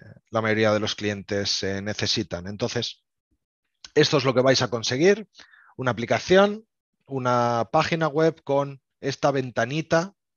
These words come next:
eh, que se puede minimizar y demás, eh, donde podéis acceder al chatbot. Eh, como digo, o como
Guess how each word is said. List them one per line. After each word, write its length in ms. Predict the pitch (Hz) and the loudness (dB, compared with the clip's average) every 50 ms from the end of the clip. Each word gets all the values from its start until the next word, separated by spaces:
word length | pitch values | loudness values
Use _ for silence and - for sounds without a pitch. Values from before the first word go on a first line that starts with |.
| _ _ _ - _ _ _ _ _ _ _ _ _ - | _ _ _ -20 _ _ _ _ _ _ _ _ _ -8
eh, 320 | 104 110 110 110 110 104 | -6 -4 -2 -2 -4 -4
que 80 | - 113 | -4 -4
se 120 | - 110 | -4 -4
puede 240 | - 120 117 113 110 | -4 -2 -2 -2 -2
minimizar 680 | 113 113 110 110 110 104 - - 123 117 120 120 117 113 | -2 -4 -6 -6 -6 -4 0 2 4 6 6 6 4 2
y 100 | 113 107 | 2 0
demás, 520 | 110 113 123 127 131 - - - - - _ | -2 -2 -2 -2 -2 -2 -4 -8 -8 -10 _
eh, 400 | - 110 110 107 107 107 110 110 107 - _ _ | -4 0 0 2 2 0 0 -2 -4 -6 _ _
donde 340 | - 113 127 120 117 117 107 | -8 -6 -4 -2 0 -2 -2
podéis 380 | - 113 107 110 110 104 - | 0 0 0 0 0 0 0
acceder 520 | 117 104 - - 117 101 104 104 107 101 - | -4 -4 -4 -4 -4 -2 -2 -2 -2 -2 -4
al 200 | 107 104 101 - | -4 -4 -4 -4
chatbot. 400 | - - 98 90 - - - - - - _ _ _ _ _ _ _ _ _ _ _ _ _ _ _ _ _ _ _ _ _ _ _ _ - - - - _ _ _ _ _ _ _ _ _ _ _ _ _ _ _ _ _ _ _ _ _ _ _ _ _ _ _ _ _ _ - | -4 -6 -6 -6 -8 -12 -20 -20 -20 -20 _ _ _ _ _ _ _ _ _ _ _ _ _ _ _ _ _ _ _ _ _ _ _ _ -20 -20 -20 -20 _ _ _ _ _ _ _ _ _ _ _ _ _ _ _ _ _ _ _ _ _ _ _ _ _ _ _ _ _ _ -4
Eh, 600 | 120 120 120 117 113 113 113 113 113 117 113 - | 0 2 2 4 4 4 4 4 2 2 0 0
como 240 | - 156 143 143 143 | 0 0 2 2 4
digo, 300 | 147 160 165 151 135 113 | 4 4 4 4 2 -2
o 240 | 104 85 123 113 - | -2 -4 -8 -8 -8
como 420 | - 123 123 127 127 123 117 - | -8 -4 0 2 2 2 2 0